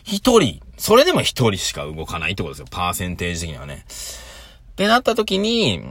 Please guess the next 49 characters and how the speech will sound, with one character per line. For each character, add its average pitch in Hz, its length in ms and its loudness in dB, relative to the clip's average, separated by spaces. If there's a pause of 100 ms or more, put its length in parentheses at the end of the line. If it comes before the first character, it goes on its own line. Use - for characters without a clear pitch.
(180)
や 151 120 2
っ - 20 2
ぱ 160 100 6
ね、 123 120 4
千 135 360 2
人、 107 280 2
二 107 120 0
千 127 300 2
人、 127 280 0
一 104 180 -2
万 131 260 0
人 139 160 0
ぐ 147 60 2
ら 147 80 4
い 147 40 2
の 143 80 0
方 160 220 2
が、 226 380 2 (320)
え 113 300 0
ー、 104 40 -2
聞 113 160 -2
い 101 40 0
て 101 80 0
も 98 120 0
ら 87 160 2
え 76 80 -2
る 76 80 -12
と 73 140 -14
か、 87 400 4
あ 92 800 2
ー、 - 20 -20
っ - 20 -20
て 131 120 -4
い 143 180 2
う 127 40 0
状 143 220 4
況 196 220 -2
を 185 160 2
作 - 200 -8
り 156 60 -2
出 160 140 -2
す - 120 -6
の 151 120 -4
が 165 100 -2
大 85 240 -2
事 - 80 -10
だ 60 60 -10
な 50 100 -16
と。 - 140 -20